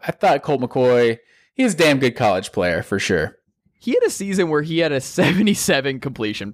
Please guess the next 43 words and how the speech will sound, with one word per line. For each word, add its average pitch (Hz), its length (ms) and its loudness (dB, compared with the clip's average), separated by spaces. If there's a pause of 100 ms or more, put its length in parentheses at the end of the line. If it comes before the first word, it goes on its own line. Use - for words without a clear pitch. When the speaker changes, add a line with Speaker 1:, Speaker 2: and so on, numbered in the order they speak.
(140)
Speaker 2:
rate. 87 300 -10 (1200)
Speaker 1:
Yeah, 120 180 6
that's 156 240 4
stupid. 143 540 0 (220)
Speaker 2:
Like, 170 260 0
<laughs> 247 200 2
that's - 340 -2
just, - 320 -4 (1600)
that's 349 200 0
just 359 320 -2 (200)
almost 214 340 0
impossible. 156 720 0
Like, 156 320 -2
Colt 202 200 -2
McCoy 160 280 2
is 123 100 -2
almost 131 380 -4
a 113 60 -12
top 101 220 -6
ten 87 160 -12
quarterback. - 240 -16
Like, - 160 -12
Colt 165 160 -4
McCoy 127 180 -6
was 90 100 -6
Speaker 1:
And 214 140 2
he 240 80 4
was, 214 240 2
he 214 160 2
was 220 140 0
so 269 180 2
good 247 160 0
from 175 140 -2
day 151 200 4
one, 131 360 0
too. 156 200 0
Like, 113 160 0
as 156 140 2
a 143 60 0
Speaker 2:
Yeah. - 40 -8
Speaker 1:
freshman, 120 640 -2
like, 113 160 0
he, 117 560 -2